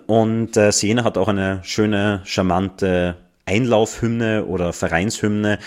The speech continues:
Su Forza Siena von Franco Baldi, das, äh, spielt ein, also eigentlich vor jedem Spiel, äh, wenn die Mannschaften aufs Feld laufen. Jetzt noch ganz kurz zum Stadion selbst. Ähm,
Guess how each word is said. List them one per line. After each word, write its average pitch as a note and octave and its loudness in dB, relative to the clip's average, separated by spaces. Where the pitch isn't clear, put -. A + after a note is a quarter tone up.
Su - -4
Forza G#2+ 0
Siena A2+ -2
von F2+ -8
Franco F#2 -4
Baldi, F#2+ 0
das, - -8
äh, F2 0
spielt F#2+ -4
ein, F#2 -2
also F2 0
eigentlich F#2 -2
vor F#2 -2
jedem F2+ -4
Spiel, F2+ -4
äh, E2+ -4
wenn E2+ -4
die E2+ -4
Mannschaften F2 -4
aufs - -6
Feld E2+ -4
laufen. G2 2
Jetzt G#2+ 0
noch B2+ 4
ganz D3 4
kurz - 0
zum B2 0
Stadion A2+ 0
selbst. - 0
Ähm, G#2 0